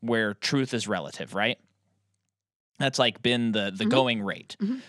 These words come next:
Speaker 1: And you have movies like Matrix and stuff, which question reality. And it, it feels like we haven't reached to a new movement in, like,
Speaker 2: Mm-hmm.
Speaker 1: thought yet, past postmodernism,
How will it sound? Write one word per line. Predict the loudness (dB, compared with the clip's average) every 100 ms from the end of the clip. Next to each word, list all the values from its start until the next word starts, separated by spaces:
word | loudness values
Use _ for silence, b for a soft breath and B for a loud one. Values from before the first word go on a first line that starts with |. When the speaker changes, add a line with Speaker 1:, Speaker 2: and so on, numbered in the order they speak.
| B
Speaker 1:
And | 0 4
you |
have | 4
movies | 2 0 2
like | 0 0
Matrix | 0 2 2 2 0
and | 0
stuff, | 2 2 2
which | -2
question | 0 2 2 0
reality. | 2 2 2 0 0 -4 b b b b _ 4
And | 4
it, | 4 2
it | 2
feels | 4 4
like | 4 2
we | 0
haven't | 2 2 2 -4 _ _ _ _
reached | -4 -2 -2 -2
to | 0
a | 0
new | 2 0
movement | 0 0 -2 0 0 0
in, | -2
like, | 0
Speaker 2:
Mm-hmm. | 0 2
Speaker 1:
thought | 2 0 0
yet, | 0 0 -2 -12 _ -2
past | 0 0 0
postmodernism, | -2 -2 -2 0 0 0 0 -2